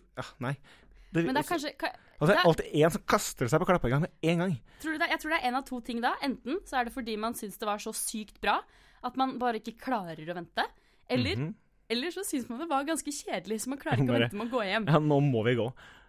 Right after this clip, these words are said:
Speaker 1: Nei, dette var bare min rant. Nei, vi må komme oss over til temaet.
Speaker 2: Ja.
Speaker 1: Og det er da Jacqueline du Pré som er dagens tema. Har, hva er ditt forhold til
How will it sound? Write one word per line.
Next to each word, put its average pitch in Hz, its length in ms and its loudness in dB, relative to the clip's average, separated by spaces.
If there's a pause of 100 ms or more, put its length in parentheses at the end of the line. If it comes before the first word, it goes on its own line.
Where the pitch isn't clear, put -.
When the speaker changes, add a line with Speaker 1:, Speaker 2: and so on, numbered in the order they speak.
Speaker 1:
Nei, 156 260 4
dette 151 220 6
var 160 160 12
bare 156 180 10
min 151 160 6
rant. 139 360 4
Nei, 196 240 8 (360)
vi 170 160 10
må 190 160 10
komme 170 220 8
oss 160 80 8
over 156 160 10
til 165 100 8
temaet. 151 400 8
Speaker 2:
Ja. 247 200 4 (240)
Speaker 1:
Og 135 180 -2
det 147 80 6
er 139 180 4
da 123 120 6 (220)
Jacqueline 127 520 -2
du 135 80 0
Pré 131 800 -2
som 135 240 -2
er 131 160 4
dagens 107 320 2
tema. 98 220 -2 (120)
Har, 127 280 0
hva 120 240 -2
er 139 80 -2
ditt 127 100 -6
forhold 110 320 -2
til 120 220 -2